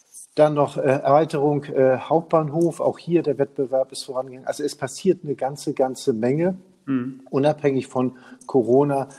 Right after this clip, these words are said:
Speaker 1: haben wir da viele Fortschritte erzielen können.
Speaker 2: Diese Bauprojekte, die du, die du nennst, äh, wie, wie S vier oder jetzt auch U vier Verlängerung, ähm,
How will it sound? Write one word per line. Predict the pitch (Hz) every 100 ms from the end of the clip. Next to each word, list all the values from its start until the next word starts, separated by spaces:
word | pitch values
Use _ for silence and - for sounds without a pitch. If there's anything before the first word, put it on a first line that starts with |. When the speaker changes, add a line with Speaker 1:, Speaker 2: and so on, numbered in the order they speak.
| -
Speaker 1:
haben | - 127
wir | 123
da | 120 117
viele | - 135 123
Fortschritte | - 113 - - 104 107
erzielen | 104 - 101 180
können. | - - - _ _ _ _ _ _ _ _ _ - _ _ _ _ _ - - _ - - -
Speaker 2:
Diese | 113
Bauprojekte, | 110 127 - 160 160 147
die | 139
du, | 143
die | 135 131
du | 123
nennst, | 120 139 151 -
äh, | - 131 123 120 120
wie, | 117 120
wie | 113
S | 113 113
vier | - 135 131
oder | 117
jetzt | 113
auch | 113 104 -
U | 151
vier | - 131
Verlängerung, | 131 117 120 127 120 127 123 - - -
ähm, | 123